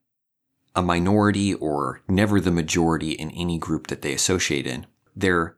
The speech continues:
belief in that thing can be relatively stable. If you take those same twenty people and put them into a room, and the people that they associate with most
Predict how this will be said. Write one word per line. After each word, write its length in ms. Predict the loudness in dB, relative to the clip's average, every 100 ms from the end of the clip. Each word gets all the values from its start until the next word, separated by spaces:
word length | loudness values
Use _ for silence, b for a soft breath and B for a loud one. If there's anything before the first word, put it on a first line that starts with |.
| _
belief 460 | 2 4 2 0 -2
in 140 | 0
that 240 | 0 -2 -4
thing 400 | -2 -2 -4 -10 _ _ _
can 160 | -4
be 120 | -2 0
relatively 520 | 0 0 -4 -4 -2
stable. 460 | -2 -4 -6 -12 _ B B B -8
If 160 | -4 -2
you 60 |
take 300 | 0 -2 0
those 180 | 2 2
same 260 | 2 2 0
twenty 300 | 0 2 0
people 320 | -2 -2 -2
and 120 | -2
put 120 | 0
them 100 | 0
into 220 | 0 0
a 60 | 0
room, 440 | 2 0 -2 -8 -18 _ b b b -2
and 220 | 0 0
the 220 | -2 -2 -10 -6
people 280 | -2 0 0
that 160 | 0
they 120 | 0
associate 460 | 0 0 0 0 -2
with 80 | -2
most 380 | -2 -2 -4